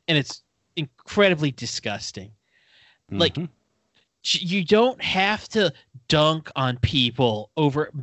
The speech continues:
Speaker 1: every fucking mass shooting. Like, y-, you fucking vultures. I, it's,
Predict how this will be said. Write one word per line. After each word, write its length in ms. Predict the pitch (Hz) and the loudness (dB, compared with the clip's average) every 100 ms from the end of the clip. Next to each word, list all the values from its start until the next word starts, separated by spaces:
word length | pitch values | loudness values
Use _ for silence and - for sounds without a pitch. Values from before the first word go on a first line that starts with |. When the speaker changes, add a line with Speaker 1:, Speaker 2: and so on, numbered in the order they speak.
| 165 | -4
Speaker 1:
every 240 | 160 180 | -2 -2
fucking 480 | - 180 160 170 139 | -2 -2 0 -4 -2
mass 240 | 127 117 | 0 0
shooting. 540 | - - 127 117 98 - - | -2 -4 -2 -4 -6 -14 -14
Like, 140 | 135 | -14
y-, 520 | 135 131 _ _ - - - _ - | -14 -20 _ _ -20 -20 -20 _ -10
you 200 | 165 143 | -8 -8
fucking 480 | - 185 180 185 135 | -2 -2 0 -4 -4
vultures. 720 | 113 127 117 - 131 113 - 151 | 0 0 0 -4 -6 -6 -6 -4
I, 120 | 143 | -4
it's, 400 | 147 180 180 - | -4 -4 -4 -8